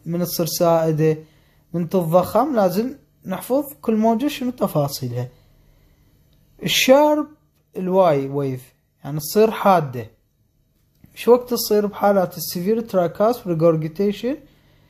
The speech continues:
والكونستركتيف بريكاردايتس، يعني إذا نشوفها تشبه المن؟ تشبه الإكساجريتد، الإكس ديسيندد. زين، هسه تصير بالعكس، سلو بالواي ويف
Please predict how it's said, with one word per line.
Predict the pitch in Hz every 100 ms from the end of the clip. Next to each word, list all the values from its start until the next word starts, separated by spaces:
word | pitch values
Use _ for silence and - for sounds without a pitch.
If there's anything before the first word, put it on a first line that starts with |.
| _ _ _ 175
والكونستركتيف | 208 277 - - 185 175 - 196 - 247
بريكاردايتس، | 190 190 226 226 170 147 147 139 - -
يعني | 156 160
إذا | 165 175
نشوفها | 160 - 208 - 180 - - _ _ -
تشبه | 202 - 202 196
المن؟ | 214 196 180 180 _ _ _ _ -
تشبه | 196 - 226 208
الإكساجريتد، | 165 175 185 - 185 165 180 214 - 294 294 170
الإكس | 165 175 202 165
ديسيندد. | 156 - 165 135 127 127 _ _ _ _ _ _ _ _ _ _ _ -
زين، | 156 139 - _
هسه | - 208 -
تصير | 240 - 240
بالعكس، | 208 277 254 226 170 156 - 180
سلو | - 226 254 285 254 - -
بالواي | 170 180 170 160 151
ويف | 139 127